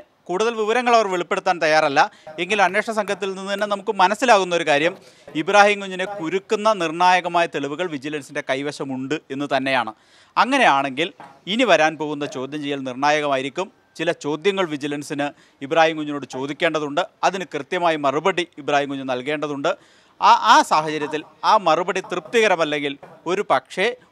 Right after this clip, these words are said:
ഒരിക്കൽ കൂടി ചോദ്യം ചെയ്യാനോ അല്ലെങ്കിൽ ചോ-, ആ, കൂടുതൽ നടപടികളിലേക്ക് കടക്കാനോ, അത് അറസ്റ്റ് ഉൾപ്പെടെയുള്ളതാവാം,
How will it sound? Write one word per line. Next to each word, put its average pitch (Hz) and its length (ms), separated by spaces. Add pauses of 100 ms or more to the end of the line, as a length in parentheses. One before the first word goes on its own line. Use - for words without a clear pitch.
(100)
ഒരിക്കൽ 233 380
കൂടി 185 240
ചോദ്യം 151 380
ചെയ്യാനോ 156 440 (140)
അല്ലെങ്കിൽ 156 580 (340)
ചോ-, 160 160
ആ, 151 140
കൂടുതൽ 202 540
നടപടികളിലേക്ക് 156 760
കടക്കാനോ, 131 360 (120)
അത് 165 140
അറസ്റ്റ് 175 440
ഉൾപ്പെടെയുള്ളതാവാം, 151 760